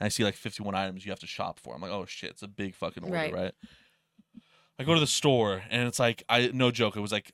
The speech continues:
Speaker 1: uh, like, eighteen boxes of Pop-Tarts. Um,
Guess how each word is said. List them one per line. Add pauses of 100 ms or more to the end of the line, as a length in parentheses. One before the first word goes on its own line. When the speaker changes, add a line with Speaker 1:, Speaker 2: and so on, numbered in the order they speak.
Speaker 1:
uh,
like, (380)
eighteen
boxes
of
Pop-Tarts.
Um,